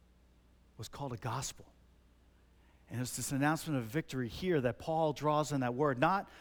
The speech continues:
a military victory, but a victory by Jesus Christ, the Son of God, over sin, over evil, and over death itself.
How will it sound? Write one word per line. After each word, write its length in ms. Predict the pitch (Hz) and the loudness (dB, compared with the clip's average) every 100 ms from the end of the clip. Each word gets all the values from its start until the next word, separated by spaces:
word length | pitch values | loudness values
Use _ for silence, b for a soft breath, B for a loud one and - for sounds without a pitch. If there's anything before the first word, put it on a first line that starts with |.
| - | -4
a 80 | 139 | 0
military 640 | 156 190 196 - 131 123 | 2 4 2 2 2 2
victory, 520 | 107 113 120 117 123 b b b b b b - _ | 0 -4 -6 -8 -8 b b b b b b -20 _
but 140 | - 151 | 2 2
a 40 | |
victory 440 | 135 185 196 190 180 | 4 2 2 2 4
by 180 | 165 | 4
Jesus 420 | 147 170 170 147 - | 4 2 0 0 -4
Christ, 580 | - 160 139 - - - | 4 6 6 2 -8 -8
the 80 | 135 | -4
Son 260 | - 180 165 | 0 2 4
of 100 | 139 | 6
God, 260 | 165 151 | 6 6
over 280 | 170 131 131 | 2 0 -2
sin, 480 | - - 190 196 202 | 0 2 2 2 2
over 320 | 196 135 151 | 2 0 0
evil, 420 | 190 180 170 185 175 | 2 2 4 2 2
and 120 | 151 | 2
over 200 | 135 127 | 2 -2
death 360 | - 160 160 | 4 4 2
itself. 560 | 139 - - 143 107 | -4 0 4 4 2